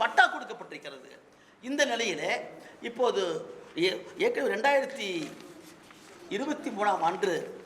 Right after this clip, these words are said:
சென்னை உயர்நீதிமன்றம் கொடுத்திருக்கக்கூடிய அந்த வழக்கிலே அவர் காண்பிக்கக்கூடிய அந்த கடைசி உத்தரவே, அது போடப்பட்டிருக்கிற உத்தரவே, on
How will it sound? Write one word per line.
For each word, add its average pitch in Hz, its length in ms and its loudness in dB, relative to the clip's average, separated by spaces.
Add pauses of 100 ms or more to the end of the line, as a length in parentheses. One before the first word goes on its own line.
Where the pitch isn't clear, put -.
(200)
சென்னை 262 280 0
உயர்நீதிமன்றம் 233 480 -4
கொடுத்திருக்கக்கூடிய 170 520 -6 (260)
அந்த 165 160 -2
வழக்கிலே 175 460 2 (640)
அவர் 196 240 0
காண்பிக்கக்கூடிய 214 600 0 (340)
அந்த 165 140 0
கடைசி 208 240 0 (120)
உத்தரவே, 160 400 2 (680)
அது 185 180 2
போடப்பட்டிருக்கிற 233 640 2
உத்தரவே, 160 340 0 (720)
on 160 140 6